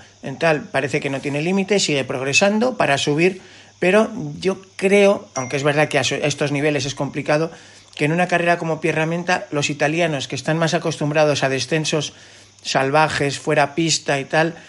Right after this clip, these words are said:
eh, en los descensos los italianos, eh, tienen ventaja ahora mismo sobre el ritmo al que puede descender Kilian, creo yo. Lo que pasa es que luego, como tú dices, eh, esta disciplina es todo un mundo por sí misma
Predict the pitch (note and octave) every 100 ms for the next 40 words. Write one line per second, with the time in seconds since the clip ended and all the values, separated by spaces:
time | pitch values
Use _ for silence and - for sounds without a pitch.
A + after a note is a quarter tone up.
0 | - - - - - E3 D#3 D#3+ D3+ G3
1 | G3 G#3 F#3 D#3+ D3+ D3+ E3 F3 F3+ E3+
2 | D#3+ D3+ C#3+ D#3+ D#3+ D3 C3+ D3+ C#3 D3+
3 | - D3 D#3 D#3+ D#3+ D3+ F3+ G3+ - -
4 | - - D3+ C#3+ C#3 D3 D#3+ E3 D#3+ D3+
5 | C#3+ D3+ D3+ D3 C#3 D3 D3 D3 C#3+ D3+
6 | D3+ D#3+ D#3+ D3 C#3 - - - - -
7 | F#3 D#3 C#3+ A3 D#3 C3 B2+ B2+ C3+ C#3
8 | D3+ D3 D3+ E3 F3 - - - - -
9 | C#3 C#3+ D#3 D3+ D3 F3 E3 D#3+ C#3 C#3
10 | A2+ - D3+ D#3 D3 - D3 D#3 C#3+ B2+
11 | D3+ D3 D3 D3 F3+ F#3 F#3+ E3 - D3
12 | D#3+ D#3 F#3+ A#3